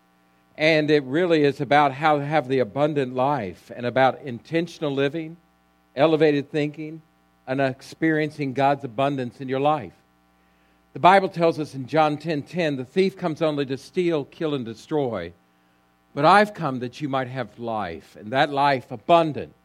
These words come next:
full, overflowing, meaningful, fulfilling." That's the life that God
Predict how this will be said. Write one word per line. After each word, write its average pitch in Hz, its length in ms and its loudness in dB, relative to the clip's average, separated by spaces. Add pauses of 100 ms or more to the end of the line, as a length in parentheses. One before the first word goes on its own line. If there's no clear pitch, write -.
(280)
full, 135 640 2 (160)
overflowing, 147 840 2 (760)
meaningful, 151 680 2 (520)
fulfilling." 160 640 0 (760)
That's 190 340 -2
the 185 120 -6
life 156 640 -4 (460)
that 143 160 -10
God 117 600 0